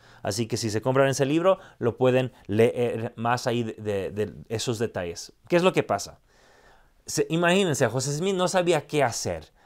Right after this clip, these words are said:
El Señor le dice empezar algo para completar la restauración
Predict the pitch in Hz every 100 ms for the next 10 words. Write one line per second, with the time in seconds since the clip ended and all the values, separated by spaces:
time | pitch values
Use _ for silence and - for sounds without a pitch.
0 | _ _ - 104 123 135 175 175 185 -
1 | 175 139 147 147 151 151 143 117 120 107
2 | 113 110 160 170 127 113 104 110 - 110
3 | 123 160 190 196